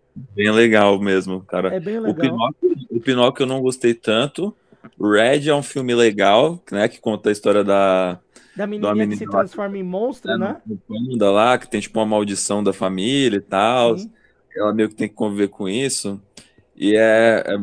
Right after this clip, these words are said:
Speaker 1: eu, eu não cheguei a ver a teoria da Pixar atualizada, mas esse filme, é, não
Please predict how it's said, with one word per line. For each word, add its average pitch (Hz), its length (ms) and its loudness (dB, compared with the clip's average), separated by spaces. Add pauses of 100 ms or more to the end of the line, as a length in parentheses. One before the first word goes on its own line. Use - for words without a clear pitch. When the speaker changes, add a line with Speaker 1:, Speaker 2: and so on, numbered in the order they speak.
(1080)
Speaker 1:
eu, 135 240 0
eu 127 100 2
não 156 100 -4
cheguei 143 300 0
a 135 60 4
ver 127 120 2
a 120 40 0
teoria 120 300 2
da 110 120 2
Pixar - 380 -2
atualizada, 107 760 2
mas 95 200 -2
esse 98 260 -2
filme, 151 760 -2 (480)
é, 98 240 0
não 92 100 -4